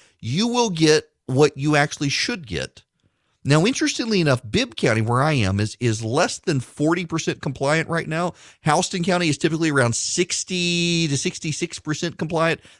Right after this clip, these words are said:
I think they're in the fifty percent range right now. Uh, some counties I was looking at, Clark is actually down significantly.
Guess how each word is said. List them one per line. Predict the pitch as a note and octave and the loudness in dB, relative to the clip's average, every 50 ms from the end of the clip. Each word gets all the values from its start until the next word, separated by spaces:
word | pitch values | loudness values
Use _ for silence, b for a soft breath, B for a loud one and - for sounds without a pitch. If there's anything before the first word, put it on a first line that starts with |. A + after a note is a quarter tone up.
| b | b
I | b B2+ C3 | b 2 4
think | B2+ E3 E3+ | 4 2 2
they're | D#3+ E3+ E3 | 2 2 2
in | D#3+ C#3 | 4 2
the | A#2+ | 0
fifty | - - - D3+ D3+ - - F3 | -2 0 -2 -2 -2 -2 -4 -8
percent | - - D#3+ D#3+ - F3 - - | -4 -4 -4 -2 -2 -4 -2 0
range | E3+ E3+ E3+ E3 F3+ | 0 0 0 0 0
right | F3 E3+ D3+ | 0 0 0
now. | E3+ F3 F3 F3+ F3 E3+ _ _ _ _ _ _ _ _ _ _ b b b b b b | -2 -4 -4 -4 -6 -8 _ _ _ _ _ _ _ _ _ _ b b b b b b
Uh, | b C3 B2+ B2+ | b 4 4 4
some | - - - A3+ B3+ B3+ | 4 2 2 2 2 2
counties | - A3+ F3+ D#3+ C#3 C3 A#2+ | 2 2 2 4 4 4 4
I | C3+ | 4
was | A2+ A2+ G#2+ G#2+ | 4 4 2 2
looking | A#2 A2 - B2 | 0 0 0 0
at, | A#2+ A#2+ - - | 0 0 0 -2
Clark | - - D#3 F3+ A3+ A3 - E3 | -2 2 4 4 4 4 2 0
is | C3 C3 | 2 4
actually | C3 A2+ G2+ - - A#2 G#2 | 4 4 2 0 -4 -4 -4
down | F#2+ E2+ A2 G2+ F#2 E2+ D2 D#2+ F#2 F2+ | -2 0 2 2 2 2 0 0 -2 -4
significantly. | - - A2 F2+ F2 F#2+ F2 - E2+ D#2+ F2 - - G1+ G#1+ G#1+ F#2+ | -4 -4 -4 -4 -2 -4 -4 -4 -4 -8 -8 -8 -8 -12 -16 -16 -16